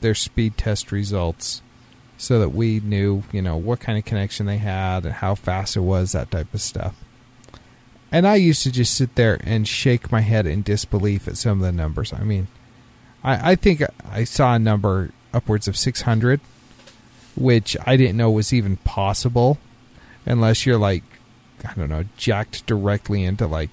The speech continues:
the internet line that runs across the country. Uh, but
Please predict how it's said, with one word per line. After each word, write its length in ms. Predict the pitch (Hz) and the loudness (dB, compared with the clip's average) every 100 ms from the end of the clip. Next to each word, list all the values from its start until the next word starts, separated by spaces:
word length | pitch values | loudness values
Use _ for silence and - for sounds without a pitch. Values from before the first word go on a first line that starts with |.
| - | -8
the 160 | - | -8
internet 500 | - 101 104 101 95 - | -4 -2 0 0 -2 -4
line 520 | - 131 104 98 104 104 | -4 -2 0 0 0 -2
that 120 | - | -2
runs 260 | 110 104 104 | 0 0 0
across 460 | - - 104 101 | -4 -4 -2 -2
the 100 | - | -6
country. 680 | - - 107 107 - 107 123 - - - - - - - - _ - | -10 -6 -4 -4 -2 0 -2 -6 -20 -20 -20 -20 -20 -20 -20 _ -16
Uh, 360 | - 104 98 78 - - - - _ _ | -6 -2 0 -2 -6 -20 -20 -20 _ _
but 320 | - 147 123 | 4 6 4